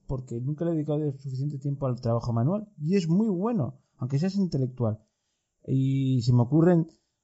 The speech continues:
se me ocurren, a mí se me ocurren tres ejemplos.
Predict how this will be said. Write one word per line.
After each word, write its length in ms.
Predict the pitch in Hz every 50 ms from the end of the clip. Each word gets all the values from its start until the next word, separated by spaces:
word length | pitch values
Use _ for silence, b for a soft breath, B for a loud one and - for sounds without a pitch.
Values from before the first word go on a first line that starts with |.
| _ _ _ _ _ _ _ _ _
se 120 | - - 147
me 60 | 151
ocurren, 680 | 151 170 220 240 233 214 190 175 - 143 - 117 120 -
a 80 | - 147
mí 80 | 170
se 100 | 175 208
me 80 | 202 190
ocurren 220 | 170 185 185 170
tres 140 | 170 156 131
ejemplos. 600 | 120 - 117 110 104 98 - 92 95 101 - _